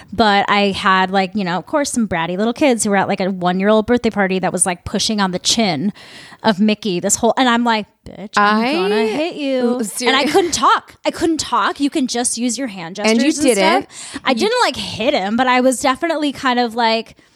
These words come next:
Speaker 1: like, I'm just gesturing, like, "No, no, no, like, please get away," and, like, trying to walk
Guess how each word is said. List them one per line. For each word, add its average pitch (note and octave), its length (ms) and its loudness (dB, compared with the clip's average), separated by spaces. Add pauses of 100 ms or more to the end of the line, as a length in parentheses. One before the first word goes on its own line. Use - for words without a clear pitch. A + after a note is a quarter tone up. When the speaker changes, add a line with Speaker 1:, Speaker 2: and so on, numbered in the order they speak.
(1160)
Speaker 1:
like, D4+ 140 0
I'm D4+ 180 2
just C4+ 220 0
gesturing, D4 320 2
like, C4 140 6
"No, B3 180 6
no, G4 180 6
no, G#4+ 380 4
like, E4 160 0
please C#4+ 280 -2
get F4 160 -2
away," F#4 440 2
and, D#4 80 0
like, C#4 160 0
trying A#3+ 340 0
to A#3+ 80 2
walk G#3+ 320 0